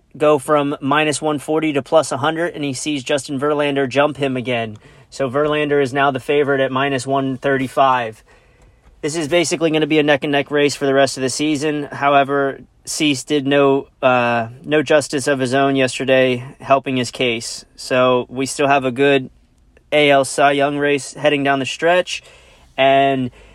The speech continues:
Cease will get a few more opportunities, but right now it's basically whoever can take the ball and, and pitch the best going down the stretch. They each have about three or four more starts left. Moving on, we had the Baltimore Orioles playing the Washington Nationals,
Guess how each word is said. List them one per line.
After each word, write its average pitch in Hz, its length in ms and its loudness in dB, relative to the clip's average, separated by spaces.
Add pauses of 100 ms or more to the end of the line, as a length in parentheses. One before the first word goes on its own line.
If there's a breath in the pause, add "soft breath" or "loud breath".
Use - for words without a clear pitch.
(100)
Cease 165 340 -4
will 160 100 0
get 156 120 4
a 131 40 2
few 165 180 -2
more 151 200 4
opportunities, 135 680 0
but 135 160 0
right 147 180 4
now 135 260 4
it's 127 120 0
basically 139 560 0
whoever 131 420 2
can 127 220 -4
take 135 220 -2
the 131 80 -4
ball 127 320 4
and, 123 120 -6
and 117 220 -6
pitch 131 240 -4
the 123 120 -6
best 120 320 0
going 120 220 -2
down 117 140 -2
the 113 80 -8
stretch. 110 320 -4
They 120 120 -4
each 123 200 -4
have 120 160 0
about 113 240 2
three 123 180 -4
or 117 80 -2
four 120 240 -4
more 113 200 -6
starts 113 420 -2
left. 107 340 -4 (1200 soft breath)
Moving 175 300 4
on, 175 320 6
we 156 120 0
had 165 200 4
the 156 100 0
Baltimore 196 800 2 (180)
Orioles 170 680 0
playing 156 400 -2
the 147 80 -4
Washington 151 560 0
Nationals, 151 800 -2